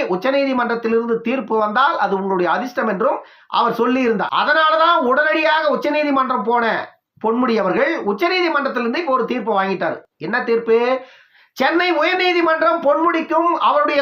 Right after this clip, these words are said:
துணைவியார் விசாலாட்சி அவர்களுக்கும் வழங்கிய மூன்று ஆண்டுகள் ஜெயில் தண்டனைக்கு இடைக்கால தடை விதித்திருக்கிறது உச்சநீதிமன்றம். அதனால பொன்முடி அவர்களும் அவருடைய துணைவியார் அவர்களும்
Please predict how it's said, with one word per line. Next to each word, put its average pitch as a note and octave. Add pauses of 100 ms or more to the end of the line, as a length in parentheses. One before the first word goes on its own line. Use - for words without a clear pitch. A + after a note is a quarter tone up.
துணைவியார் D#4
விசாலாட்சி D#4+
அவர்களுக்கும் C#4
வழங்கிய D4+ (160)
மூன்று E4+
ஆண்டுகள் E4
ஜெயில் E4
தண்டனைக்கு C4+ (220)
இடைக்கால D#4 (180)
தடை C#4
விதித்திருக்கிறது B3 (220)
உச்சநீதிமன்றம். G3+ (680)
அதனால D#4+ (140)
பொன்முடி F4
அவர்களும் C#4+
அவருடைய D4+
துணைவியார் D#4+
அவர்களும் A3+